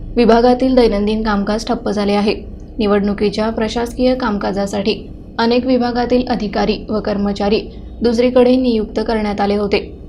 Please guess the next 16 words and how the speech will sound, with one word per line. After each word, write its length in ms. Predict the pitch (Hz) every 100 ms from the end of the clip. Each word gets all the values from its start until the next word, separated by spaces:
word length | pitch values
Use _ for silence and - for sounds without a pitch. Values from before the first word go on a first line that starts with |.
| - - -
मतदानानंतर 800 | 220 226 240 247 247 254 254 262
बहुतांशांना 760 | 247 220 214 208 214 208 214 - -
त्यांच्या 340 | 220 202 208 214
मूळ 220 | 214 233
विभागात 460 | 247 214 202 208 202
परत 180 | 220 208
पाठवण्यात 560 | 208 214 208 202 202 202
आले, 140 | 208 - - - - - 240
परंतु 360 | 208 208 226
जलसंधारण 680 | 220 220 247 233 233 240 240
विभागातील 600 | 240 220 202 196 175 214
काही 300 | 220 214 226
अधिकारी 500 | 240 202 202 208 208 - 233
व 120 | 226
कर्मचारी 640 | 233 208 202 202 202 214
अद्याप 360 | 208 196 202